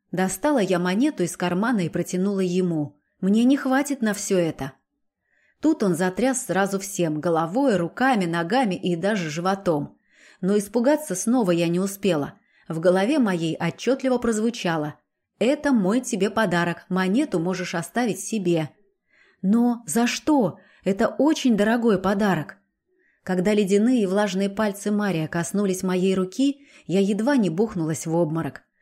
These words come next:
Но стоило заглянуть в его неестественно выпуклые и круглые глаза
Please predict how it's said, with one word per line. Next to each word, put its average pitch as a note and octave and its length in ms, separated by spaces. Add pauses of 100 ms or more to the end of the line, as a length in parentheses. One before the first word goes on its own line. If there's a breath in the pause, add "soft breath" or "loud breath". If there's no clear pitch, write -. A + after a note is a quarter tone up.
(220 soft breath)
Но G3 140
стоило A#3 420
заглянуть G#3+ 600
в E3 40
его F#3+ 260
неестественно G#3 840
выпуклые F3+ 640
и - 20
круглые F#3 420
глаза F3+ 560